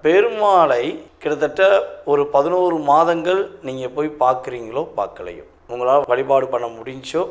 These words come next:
முடியலையோ, அதெல்லாம் பெரிய விஷயமே கிடையாது. ஆனா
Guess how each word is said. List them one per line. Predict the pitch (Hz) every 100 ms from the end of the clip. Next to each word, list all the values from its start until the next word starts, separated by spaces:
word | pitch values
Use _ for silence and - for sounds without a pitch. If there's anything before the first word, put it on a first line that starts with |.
| -
முடியலையோ, | 113 110 95 90 -
அதெல்லாம் | 101 104 135 131
பெரிய | 110 127
விஷயமே | 110 92 - 104 113
கிடையாது. | 117 85 80 -
ஆனா | - 95 90 90 98